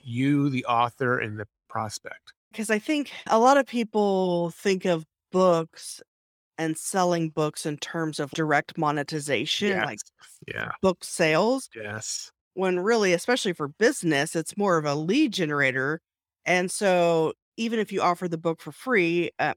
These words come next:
Speaker 2: you know, plus shipping, which might cover the cost of, like, printing the book and
Speaker 1: Right.
Speaker 2: shipping it, but, so it'll still save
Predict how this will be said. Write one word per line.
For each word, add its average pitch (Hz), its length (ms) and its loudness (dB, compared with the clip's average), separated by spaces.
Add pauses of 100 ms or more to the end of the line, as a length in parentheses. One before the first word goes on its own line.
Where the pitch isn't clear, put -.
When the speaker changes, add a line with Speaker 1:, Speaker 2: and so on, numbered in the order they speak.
(120)
Speaker 2:
you 185 140 2
know, 143 120 0
plus 175 240 0
shipping, 151 340 -2
which 151 220 -6
might 151 140 -2
cover 156 220 -8
the 117 140 -6
cost 151 320 -4
of, 147 100 -10
like, 113 240 -6
printing 165 500 -4
the 151 60 -6
book 139 380 -2
and 120 100 -2
Speaker 1:
Right. 104 120 -4
Speaker 2:
shipping 170 280 -2
it, 135 160 -2
but, 131 160 -2 (160)
so 214 180 4
it'll 175 180 4
still 208 280 2
save 170 480 4